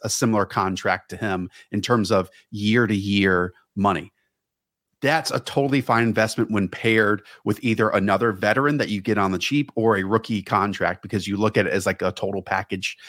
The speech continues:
to me, rather than guaranteeing someone, you know, top five money for three to four seasons.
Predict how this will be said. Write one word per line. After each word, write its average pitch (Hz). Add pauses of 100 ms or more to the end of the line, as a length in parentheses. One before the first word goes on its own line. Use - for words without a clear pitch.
(200)
to -
me, 120
rather 101
than 101
guaranteeing 95
someone, 95
you 92
know, 87 (260)
top -
five 107
money 98
for 95
three 101
to 90
four 87
seasons. -